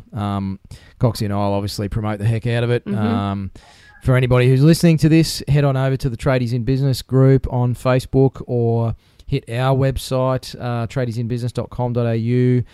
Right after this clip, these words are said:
Speaker 1: or you can obviously find, uh, Ryan and the team at, uh, the new website at freetradeday dot com dot A U. So,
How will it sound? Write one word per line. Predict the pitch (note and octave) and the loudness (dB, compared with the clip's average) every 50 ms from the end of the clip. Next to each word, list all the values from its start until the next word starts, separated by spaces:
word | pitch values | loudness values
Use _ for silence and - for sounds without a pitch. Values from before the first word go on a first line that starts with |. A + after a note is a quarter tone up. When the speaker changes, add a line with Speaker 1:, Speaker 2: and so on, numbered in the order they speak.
| _ _ _ _ _ | _ _ _ _ _
Speaker 1:
or | - - A2+ A#2 | -6 -2 -2 -2
you | A#2 - | -2 -2
can | B2 A2 | -4 -4
obviously | G#2+ G#2+ A2 G#2+ - - A#2 A2+ A2 | -4 -4 -6 -8 -8 -6 -4 -4 -4
find, | G#2+ - - A#2 A2+ A2+ A2+ A2+ A2+ A2+ A2+ A2 G#2+ - - - - - - - - | -6 -6 -8 -6 -4 -2 -2 -2 -2 -2 -2 -4 -6 -8 -12 -18 -18 -18 -18 -12 -10
uh, | A2 A2 A2 A2 G#2+ A2 | -8 -6 -6 -4 -6 -6
Ryan | G#2 G2+ A2 A2 A2+ A2+ A#2 A#2 A#2 | -6 -6 -4 -4 -2 -2 -2 -2 -2
and | A2 A2 | -4 -4
the | A2+ | -6
team | - - - B2+ B2 B2 B2 B2 B2 B2 B2 A2+ - - _ _ - _ _ _ | -8 -8 -6 -4 -2 -2 0 0 0 0 0 -2 -4 -8 _ _ -20 _ _ _
at, | - A2+ A#2 A#2+ - - - B2 | -6 -4 -4 -4 -6 -6 -6 -4
uh, | A#2 A#2 A#2 | -4 -2 -2
the | A2 A#2 | -2 0
new | B2+ C3+ C3+ C3 | 0 2 2 2
website | A#2+ C3+ C#3 C#3 - - C#3+ C#3+ C#3+ C3 | 2 0 0 0 0 0 2 2 2 0
at | A#2+ - | -2 -4
freetradeday | - - B2 A#2+ A#2+ - - - A#2 A#2+ B2+ B2 A#2 A#2+ A#2 A2+ A2+ A#2 A2 - _ | -8 -6 -4 -4 -4 -4 -4 -4 -4 -2 -4 -4 -4 -4 -4 -2 -4 -4 -6 -8 _
dot | - A#2+ - - | -6 -6 -6 -6
com | _ - - A#2+ A#2+ A#2+ A#2+ A#2+ - - A2+ G#2 | _ -8 -6 -4 -2 -2 -4 -4 -6 -10 -14 -8
dot | - B2 A#2+ A#2 | -6 -4 -2 -2
A | A2 A2 | -2 -4
U. | A2+ A#2 B2 C3 A#2 | -4 -4 -4 -4 -4
So, | - - A#2 A2+ A2+ A2+ | -6 -6 -6 -4 -4 -4